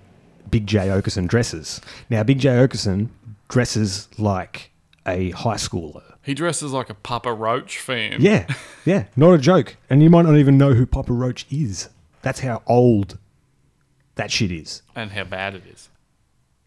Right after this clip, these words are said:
Speaker 1: Cargo shorts, three-quarter length. No, not even just cargo. Denim sometimes.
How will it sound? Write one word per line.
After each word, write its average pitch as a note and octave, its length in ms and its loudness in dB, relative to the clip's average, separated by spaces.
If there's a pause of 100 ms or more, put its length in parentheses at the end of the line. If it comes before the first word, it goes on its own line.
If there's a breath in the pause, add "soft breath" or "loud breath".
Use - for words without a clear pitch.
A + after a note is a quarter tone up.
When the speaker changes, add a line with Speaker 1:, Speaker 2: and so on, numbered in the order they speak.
(880)
Speaker 1:
Cargo C3 720 0 (960)
shorts, - 640 -8 (420)
three-quarter A#2+ 500 0
length. E2+ 380 -12 (760)
No, C#3 160 2
not D3+ 200 4
even C#3 160 0
just B2+ 180 -6
cargo. A#2+ 420 -8 (840)
Denim A#2+ 320 -2
sometimes. E2+ 640 -10